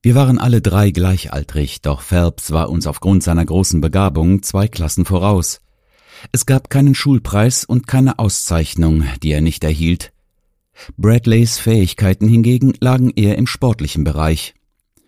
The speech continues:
Er besaß enorme Kräfte und Ausdauer, ein sicheres Auge und eine enorme Willenskraft. Ob Rudern oder Cricket, Laufen oder Springen,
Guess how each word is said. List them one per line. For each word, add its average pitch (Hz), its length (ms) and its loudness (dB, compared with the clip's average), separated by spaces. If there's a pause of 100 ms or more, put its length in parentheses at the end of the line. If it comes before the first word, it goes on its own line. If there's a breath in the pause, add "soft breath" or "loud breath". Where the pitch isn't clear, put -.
(200)
Er - 100 -8
besaß 101 340 2
enorme 101 400 4
Kräfte - 380 -4
und - 240 -2
Ausdauer, 78 640 -2 (100)
ein 87 140 -2
sicheres 90 440 -2
Auge 120 320 0
und - 300 -4
eine 135 160 0
enorme 107 560 4
Willenskraft. 78 680 -2 (640 loud breath)
Ob 98 120 -6
Rudern 151 440 2
oder 113 200 0
Cricket, - 600 -2
Laufen 95 360 0
oder 90 220 -2
Springen, 87 480 2